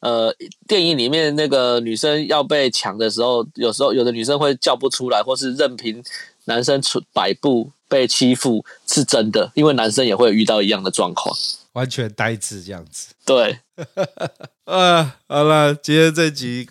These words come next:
Speaker 2: 干练了一堆那个听众回复，还有那个大家投稿的东西。
Speaker 1: <laughs> 蛮有趣的。
Speaker 2: 蛮有趣的，蛮有趣的。那个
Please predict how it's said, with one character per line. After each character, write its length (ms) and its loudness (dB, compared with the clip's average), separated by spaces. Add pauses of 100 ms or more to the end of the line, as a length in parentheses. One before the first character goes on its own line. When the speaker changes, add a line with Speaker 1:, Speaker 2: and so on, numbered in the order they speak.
Speaker 2:
干 180 0
练 140 0
了 80 -2
一 120 0
堆 260 -2
那 100 -2
个 720 -2
听 200 -4
众 180 0
回 160 -2
复， 160 -6
还 120 2
有 120 -2
那 80 -2
个 380 -4 (180)
大 160 2
家 60 4
投 200 0
稿 220 -2
的 60 -4
东 220 -6
西。 360 -10 (280)
Speaker 1:
<laughs> 280 2
蛮 180 2
有 140 4
趣 300 2
的。 120 0
Speaker 2:
蛮 120 -4
有 80 -4
趣 160 -10
的， 80 -10
蛮 180 -10
有 60 -12
趣 240 -16
的。 60 -20 (100)
那 120 -4
个 400 4